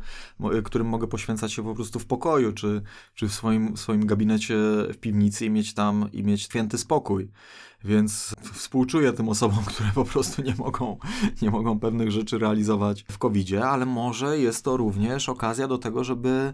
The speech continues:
spróbować czegoś, e, czemu można poświęcić się niekoniecznie wychodząc z domu.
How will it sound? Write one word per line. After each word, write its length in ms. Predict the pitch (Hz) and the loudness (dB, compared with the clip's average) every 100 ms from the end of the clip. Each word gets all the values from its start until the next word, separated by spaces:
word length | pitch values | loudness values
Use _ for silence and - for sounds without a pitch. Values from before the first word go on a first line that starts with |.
| 143 | -2
spróbować 600 | 139 135 120 117 127 - | -2 -2 -2 -2 -2 -4
czegoś, 640 | - 101 110 131 135 - | -2 -2 -2 -4 -6 -8
e, 120 | 123 123 127 127 127 | -8 -6 -6 -4 -6
czemu 260 | 127 135 135 | -4 -4 -4
można 380 | 127 107 113 127 | -2 -2 -2 -4
poświęcić 640 | 135 - 107 107 - 147 | -6 -2 0 0 -2 -8
się 360 | - 156 156 156 160 | -6 -4 -4 -6 -8
niekoniecznie 840 | 196 - 330 - - 113 95 90 90 - 107 | -6 -6 -4 -4 0 2 2 0 -6 -8 -6
wychodząc 440 | 104 107 101 98 | -2 0 0 0
z 60 | 98 | 0
domu. 360 | 92 80 - | -4 -4 -14